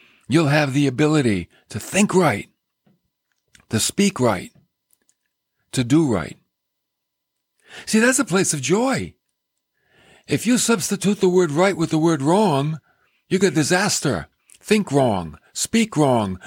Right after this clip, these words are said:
do wrong. That's disaster. Think right, speak right, do right. That's joy. Secondly, what are you free from?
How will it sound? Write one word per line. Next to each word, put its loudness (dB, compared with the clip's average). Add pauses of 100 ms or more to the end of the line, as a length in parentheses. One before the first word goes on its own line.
(140)
do 4
wrong. 0 (880)
That's 0
disaster. -2 (920)
Think 0
right, 0 (180)
speak -4
right, -2 (280)
do 4
right. -2 (520)
That's 0 (300)
joy. 0 (1300)
Secondly, -2 (800)
what 2
are 2
you 2
free 0
from? -4